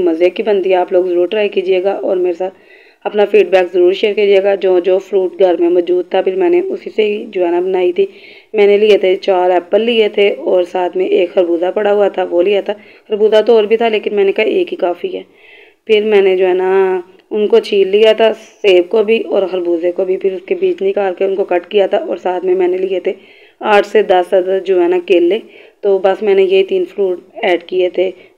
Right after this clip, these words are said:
सेब, खरबूजा और केला, क्योंकि मेरे पास घर में यही मौजूद थे। आप लोग चाहें तो कोई भी डाल सकते हैं, जितना भी,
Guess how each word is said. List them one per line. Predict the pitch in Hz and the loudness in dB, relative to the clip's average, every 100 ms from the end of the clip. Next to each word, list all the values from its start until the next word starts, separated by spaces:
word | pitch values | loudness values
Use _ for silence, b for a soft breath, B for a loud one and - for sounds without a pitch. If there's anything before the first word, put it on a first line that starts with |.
| B | B
सेब, | 208 185 196 214 - _ _ - | 4 6 6 2 -6 _ _ -20
खरबूजा | 208 196 185 175 160 175 226 - | -4 -2 2 2 2 0 -2 -2
और | 190 | -2
केला, | 170 165 151 156 | -2 -4 -4 -10
क्योंकि | - - 277 | -18 -6 -4
मेरे | 233 233 226 | 0 0 0
पास | 247 247 | 0 -2
घर | 240 214 | 2 2
में | 190 | 2
यही | 196 208 208 226 | 0 2 2 2
मौजूद | 254 240 226 214 | 0 0 0 2
थे। | 233 233 - | 0 0 0
आप | 190 220 | -2 0
लोग | 214 214 | -2 0
चाहें | 214 208 | 0 0
तो | 214 | -2
कोई | 214 190 180 | 0 2 2
भी | 190 196 - | 0 -6 -4
डाल | - 170 | -2 -2
सकते | 165 185 - 185 | -2 -8 -4 -4
हैं, | 180 175 b b b _ - | -4 -6 b b b _ -18
जितना | 214 - 220 233 | -14 -6 -2 -2
भी, | 247 254 247 269 | -2 -2 -2 -4